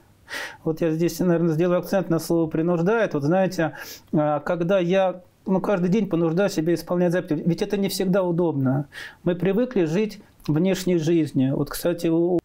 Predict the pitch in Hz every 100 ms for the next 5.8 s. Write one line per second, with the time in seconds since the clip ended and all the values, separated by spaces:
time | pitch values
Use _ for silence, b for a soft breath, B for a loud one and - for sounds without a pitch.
0 | - 185 - 175 190 180 170 165 180 175
1 | 170 165 190 202 202 156 156 156 180 151
2 | 160 160 226 196 - 143 139 - _ -
3 | - _ _ - - - - 156 151 -
4 | 165 185 165 151 - 151 147 - 165 175
5 | 165 170 180 220 214 196 165 156